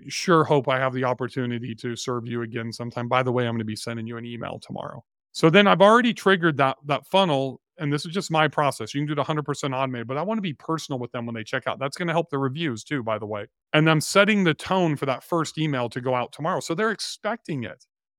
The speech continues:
I didn't try to sell them anything. I didn't send them a link to try to get them to direct book immediately. Didn't give them a discount. That's happening in the indoctrination email,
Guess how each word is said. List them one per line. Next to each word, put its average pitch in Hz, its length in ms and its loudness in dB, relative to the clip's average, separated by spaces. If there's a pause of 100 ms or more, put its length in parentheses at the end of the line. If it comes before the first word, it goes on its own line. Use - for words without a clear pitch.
(160)
I 214 60 4
didn't 254 140 6
try 262 140 8
to 233 100 4
sell 147 300 4
them 143 100 4
anything. 151 340 0
I 214 60 0
didn't 240 180 0
send 233 160 0
them 214 80 2
a 170 60 2
link 147 320 -2
to 139 80 -14
try 156 160 -6
to 135 80 -10
get 143 140 -4
them 139 140 -4
to 131 100 -4
direct 127 360 -6
book 131 360 -4
immediately. 131 540 -8
Didn't 202 240 -4
give 220 100 -4
them 208 120 -4
a - 20 -8
discount. 151 520 -2 (520)
That's - 260 -8
happening 151 460 0
in 131 100 0
the 127 100 -2
indoctrination 131 880 -6
email, 127 460 -14